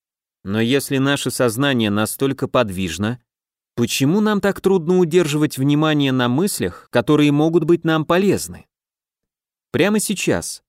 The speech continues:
пока вы продолжаете удерживать внимание на этих словах, слушая их, вы вполне могли забыть о боли в спине, о разногласиях с начальником, которые случились у вас сегодня,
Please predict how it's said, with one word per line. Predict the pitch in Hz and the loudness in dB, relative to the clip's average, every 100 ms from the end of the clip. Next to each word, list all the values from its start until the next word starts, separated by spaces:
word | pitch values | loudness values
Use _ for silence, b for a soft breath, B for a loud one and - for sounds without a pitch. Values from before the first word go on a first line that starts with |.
| _ | _
пока | 107 104 147 | -4 0 2
вы | 156 | 2
продолжаете | - 151 151 147 147 185 147 - 127 | 0 2 2 2 2 2 0 -2 -2
удерживать | 131 117 139 135 120 127 - | -2 0 0 2 0 -2 0
внимание | 135 147 156 135 104 | 0 2 2 2 2
на | 98 113 110 | 2 2 0
этих | 101 104 | -2 -8
словах, | - 101 92 101 143 - _ _ | -4 -2 0 0 -2 -8 _ _
слушая | - 131 123 - 127 | -4 -2 -2 0 0
их, | 120 120 117 - - _ | 0 0 -4 -6 -18 _
вы | - 104 156 | -6 -2 -2
вполне | - 170 196 220 | 0 0 2 0
могли | 208 185 196 | 0 0 0
забыть | 175 190 180 180 | 0 0 0 0
о | 165 | 0
боли | 139 156 151 | 0 0 0
в | |
спине, | - 131 120 98 95 120 _ _ - | -4 -2 0 0 -2 -6 _ _ -2
о | 113 | 0
разногласиях | 131 123 139 139 185 175 160 147 | 2 0 -2 0 0 0 0 0
с | - | -2
начальником, | 151 143 - 120 120 135 131 151 143 _ | -4 -4 0 0 2 -2 -2 -4 -6 _
которые | - 131 147 143 131 | -4 0 2 2 0
случились | 143 131 - 135 127 131 | -2 -2 0 -2 -2 -2
у | |
вас | 123 123 - | 0 0 0
сегодня, | - 120 120 107 110 104 | -2 2 2 2 -2 -2